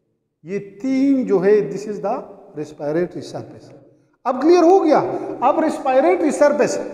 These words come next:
the exchange of gases हमने पढ़ा है कि इसमें क्या होगा? exchange of gases होगा। तो exchange of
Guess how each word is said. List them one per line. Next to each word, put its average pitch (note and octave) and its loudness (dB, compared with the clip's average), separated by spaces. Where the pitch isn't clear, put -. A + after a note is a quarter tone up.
the A3 4
exchange D#4 0
of A#3+ 2
gases D#4 2
हमने C4 0
पढ़ा B3+ 2
है A3 2
कि A3+ -4
इसमें B3 -6
क्या D4 2
होगा? G3+ 0
exchange C4+ -2
of A#3 2
gases C4 0
होगा। C#3+ -4
तो B3 -4
exchange F4 -2
of G#3 0